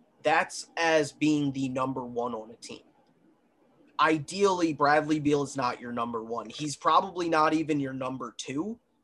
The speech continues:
I mean, I think he could be your number two, but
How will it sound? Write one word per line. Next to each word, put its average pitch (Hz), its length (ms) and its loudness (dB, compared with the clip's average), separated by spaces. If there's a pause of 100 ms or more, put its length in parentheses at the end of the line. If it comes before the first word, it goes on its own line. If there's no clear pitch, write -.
(200)
I 151 100 2
mean, 160 160 2
I 143 80 2
think 170 260 -8
he 143 160 -4
could 165 380 -2
be 214 80 -4
your 202 160 -2
number 196 280 0
two, 220 420 -4 (280)
but 143 440 4